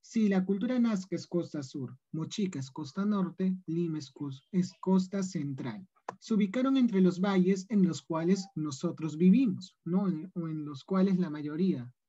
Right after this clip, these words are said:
¿no? vive. Entre los valles de Rímac, Chillón y Lurín, los tres clásicos ríos de nuestra ciudad de la megalópolis de Lima.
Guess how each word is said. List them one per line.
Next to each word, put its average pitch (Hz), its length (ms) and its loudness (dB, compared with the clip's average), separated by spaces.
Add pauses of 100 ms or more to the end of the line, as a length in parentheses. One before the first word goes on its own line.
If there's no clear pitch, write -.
(100)
¿no? 156 260 -6 (240)
vive. 135 460 -10 (340)
Entre 254 240 0
los 240 160 2
valles 196 360 2
de 151 100 -2
Rímac, 190 380 2 (240)
Chillón 190 560 4
y 185 140 6
Lurín, 143 480 -4
los 147 260 -8
tres 208 260 0
clásicos 185 580 -2
ríos 214 540 -2
de 156 160 -6
nuestra 151 340 -6
ciudad 165 460 -4
de 151 200 -6
la 143 120 -6
megalópolis 151 880 2 (100)
de 147 140 -8
Lima. 131 400 -8